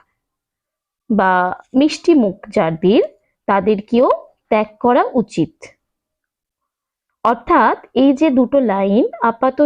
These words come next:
সুজনং মিত্রং বর্জয়েত আর বিষকুম্ভম পয়মুখম, এই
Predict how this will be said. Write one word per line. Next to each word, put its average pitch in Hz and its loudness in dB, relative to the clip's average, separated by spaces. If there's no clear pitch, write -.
সুজনং 277 0
মিত্রং 240 0
বর্জয়েত 202 0
আর 247 2
বিষকুম্ভম 285 0
পয়মুখম, 214 0
এই 285 2